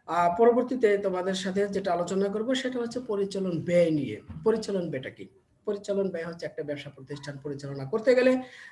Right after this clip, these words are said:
যে ব্যয়গুলো হয়, সেটা হচ্ছে পরিচালন ব্যয়। এই পরিচালন ব্যয়টা কিন্তু দুই ধরনের, এই পরিচালন ব্যয়টা আবার দুই ধরনের, একটা হচ্ছে প্রত্যক্ষ আর একটা হচ্ছে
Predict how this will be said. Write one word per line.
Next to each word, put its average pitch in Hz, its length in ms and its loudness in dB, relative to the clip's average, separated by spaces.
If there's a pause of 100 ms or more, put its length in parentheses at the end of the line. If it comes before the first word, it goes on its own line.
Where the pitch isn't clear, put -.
যে 180 180 2
ব্যয়গুলো 156 420 4
হয়, 233 280 4
সেটা 311 260 -2
হচ্ছে 262 240 -2
পরিচালন 147 500 -6
ব্যয়। 135 120 -2
এই 311 140 2
পরিচালন 294 560 0
ব্যয়টা 214 280 -2
কিন্তু 254 240 0
দুই 165 160 0
ধরনের, 117 320 -4 (680)
এই 247 240 6
পরিচালন 262 420 2
ব্যয়টা 208 240 0
আবার 254 280 0 (360)
দুই 254 160 8
ধরনের, 131 440 4
একটা 190 240 -4
হচ্ছে 233 220 -4
প্রত্যক্ষ 196 760 -8
আর 285 380 -2
একটা 156 200 -4
হচ্ছে 214 260 -4